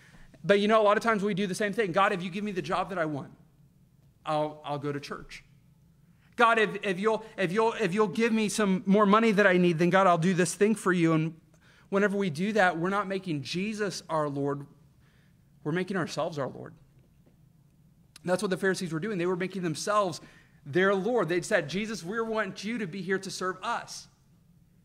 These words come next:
And a lot of times I've been guilty. I've been too guilty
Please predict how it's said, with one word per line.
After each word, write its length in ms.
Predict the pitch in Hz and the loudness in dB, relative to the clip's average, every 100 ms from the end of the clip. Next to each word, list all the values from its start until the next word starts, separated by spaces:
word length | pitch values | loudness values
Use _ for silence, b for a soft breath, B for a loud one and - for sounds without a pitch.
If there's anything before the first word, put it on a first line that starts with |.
| _ _ | _ _
And 120 | 170 | -8
a 20 | 165 | -4
lot 180 | 180 | -2
of 80 | 196 | -4
times 280 | 190 196 160 | -4 -4 -2
I've 180 | 165 160 | -2 -2
been 160 | 180 | -6
guilty. 400 | 165 165 147 151 | -6 -6 -8 -8
I've 140 | 139 147 | -6 -6
been 160 | 160 | -8
too 220 | 160 - 180 | -8 -8 -6
guilty 520 | 170 151 139 139 | -4 -6 -6 -12